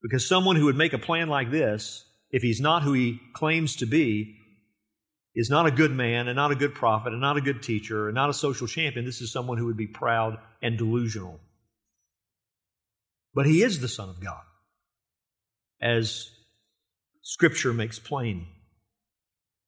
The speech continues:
Second evidence of his greatness, not just that he planned this, but the answer that Jesus gives to his disciples if they run into any sort of trouble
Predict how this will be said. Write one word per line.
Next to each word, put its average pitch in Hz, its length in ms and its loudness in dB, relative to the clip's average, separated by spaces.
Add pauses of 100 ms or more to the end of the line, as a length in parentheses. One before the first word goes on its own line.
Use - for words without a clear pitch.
(400)
Second - 460 4 (100)
evidence 135 400 2
of 127 80 0
his 113 100 0
greatness, 123 400 0
not 151 140 0
just 143 200 -4
that 123 100 -2
he 110 100 0
planned 160 560 -2
this, 110 400 -4 (1700)
but 151 120 4
the 170 280 2
answer 233 360 2
that 135 140 0
Jesus 190 480 0
gives 175 300 2
to 160 100 0
his 131 100 2
disciples 135 760 -2
if 143 140 0
they 143 380 0 (220)
run 175 300 4
into 151 240 4 (100)
any 202 160 4
sort 175 220 2
of 143 100 0
trouble 160 460 0